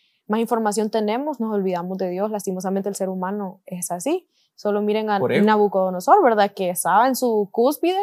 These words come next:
Speaker 1: viendo su reino, y se le ocurrió decir, "Todo esto es por mí". Entonces ahí es donde vino su,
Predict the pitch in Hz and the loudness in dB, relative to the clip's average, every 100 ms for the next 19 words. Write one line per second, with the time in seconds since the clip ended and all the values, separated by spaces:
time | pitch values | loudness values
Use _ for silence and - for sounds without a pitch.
0 | 415 233 214 214 233 247 254 233 240 311 | -4 -2 0 0 0 0 0 4 4 4
1 | 381 415 _ _ _ - 214 208 185 185 | 0 -4 _ _ _ -4 0 0 0 -2
2 | 185 190 202 285 349 226 208 208 208 - | 0 0 0 0 2 2 2 -2 -6 -4
3 | 180 226 262 - 196 185 170 175 175 196 | -4 -4 -6 -8 -10 -8 -8 -6 -4 -4
4 | 190 180 196 190 180 170 - | -2 -4 -4 -6 -6 -8 -10